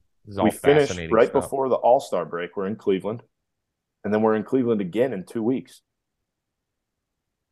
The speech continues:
Speaker 2: Wow. And we finish with the Yankees at home. That's an interesting finish to this,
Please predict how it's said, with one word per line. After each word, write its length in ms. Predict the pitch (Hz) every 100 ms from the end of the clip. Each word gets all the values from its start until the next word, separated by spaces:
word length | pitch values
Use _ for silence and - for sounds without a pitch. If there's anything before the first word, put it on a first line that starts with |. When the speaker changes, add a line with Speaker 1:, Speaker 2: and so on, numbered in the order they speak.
| _ -
Speaker 2:
Wow. 340 | 76 82 - _
And 100 | 107
we 60 | 113
finish 380 | - 143 160 -
with 120 | 110
the 60 | 101
Yankees 480 | 104 120 123 87
at 100 | 80
home. 280 | - 110 - _ _ _ _ _ _ _ _ _ _ _ -
That's 140 | 101
an 80 | 143
interesting 380 | 110 - - 87
finish 360 | - 82 -
to 100 | -
this, 200 | 76 76